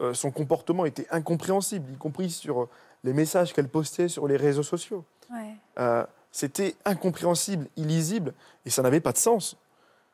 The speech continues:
Speaker 1: Et il aura fallu, euh, après le décès de son mari, puisque elle s'est mariée sur zone, elle a eu deux enfants, son mari, euh, décide, euh, un bon matin d'aller se faire exploser, euh, sur zone.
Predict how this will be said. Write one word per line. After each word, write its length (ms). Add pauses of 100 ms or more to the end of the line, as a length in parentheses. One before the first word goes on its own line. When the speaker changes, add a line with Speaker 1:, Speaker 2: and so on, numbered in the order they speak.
(600)
Speaker 1:
Et 100
il 80
aura 160
fallu, 460
euh, 200 (1080)
après 280
le 80
décès 300
de 60
son 100
mari, 240
puisque 320 (380)
elle 120
s'est 160
mariée 280
sur 180
zone, 180
elle 100
a 40
eu 100
deux 220
enfants, 380 (520)
son 200
mari, 360
euh, 220
décide, 540
euh, 180 (460)
un 120
bon 140
matin 320
d'aller 220
se 160
faire 180
exploser, 600
euh, 220 (460)
sur 240
zone. 380